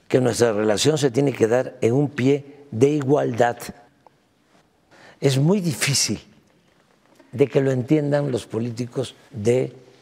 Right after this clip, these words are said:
Estados Unidos. Entonces, ¿qué es lo que hacen? Al contrario,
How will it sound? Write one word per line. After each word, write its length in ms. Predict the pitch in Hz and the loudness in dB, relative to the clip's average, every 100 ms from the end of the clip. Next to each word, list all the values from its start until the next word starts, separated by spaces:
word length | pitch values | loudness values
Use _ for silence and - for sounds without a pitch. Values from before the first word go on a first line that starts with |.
| - _ _ _ _ - | -20 _ _ _ _ -10
Estados 480 | 113 101 127 123 113 | -6 0 0 0 0
Unidos. 380 | 151 175 98 - - - - - - - _ _ _ - - - _ _ _ - | 0 0 -4 -12 -20 -20 -20 -20 -20 -20 _ _ _ -20 -20 -20 _ _ _ -6
Entonces, 300 | 147 170 - | 0 0 2
¿qué 220 | - 196 | 2 2
es 120 | 185 | 2
lo 160 | 190 185 | 0 2
que 120 | 202 | 2
hacen? 280 | 202 - 143 - - - - - - - _ _ _ _ - - _ - | 0 -2 -6 -8 -20 -20 -20 -20 -20 -20 _ _ _ _ -20 -20 _ 0
Al 180 | 143 139 | 0 2
contrario, 560 | 156 180 214 165 - | 0 2 0 -2 -12